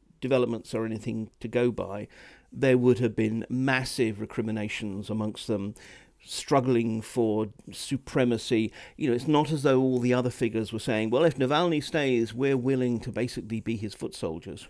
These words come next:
Who know? So, you know, actually, the, the prospect would have been just for simply for more internecine wrangling among the, the emigre anti-Putin forces. But also, the, the fact of the matter is that he didn't have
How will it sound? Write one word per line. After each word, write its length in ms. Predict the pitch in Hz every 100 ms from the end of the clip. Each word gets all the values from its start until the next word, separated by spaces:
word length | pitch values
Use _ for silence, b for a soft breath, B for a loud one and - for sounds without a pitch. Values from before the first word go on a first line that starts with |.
| -
Who 240 | 135 120
know? 240 | 98 80 - B B B B B
So, 260 | - 160 147 -
you 120 | 120
know, 140 | 107 -
actually, 540 | 160 156 - 139 123 113 - - _ _ _ _ _ -
the, 120 | 147
the 80 | -
prospect 540 | - 180 - 131 110 107
would 140 | 120
have 100 | 107
been 180 | 113 113
just 160 | 110
for 120 | - 117
simply 260 | 120 -
for 140 | 107 120
more 260 | 120 104
internecine 880 | 113 117 123 117 117 - 110 107 104
wrangling 800 | 107 110 110 107 101 - - - -
among 480 | 110 107 107 110
the, 240 | - 107 107
the 140 | 107
emigre 380 | 113 110 101 104
anti-Putin 720 | 104 101 - - 101 - 95
forces. 460 | - 92 - - - B B B B B B B -
But 120 | 311
also, 500 | 320 247 190 185 - _ -
the, 120 | 175
the 80 | 190
fact 240 | 196 - 170
of 60 |
the 60 | 175
matter 320 | 170 165 151
is 320 | 151 143 -
that 240 | 143 127 -
he 160 | 175
didn't 480 | - 254 139 - - b b b b b b
have 600 | - 135 120 113 - -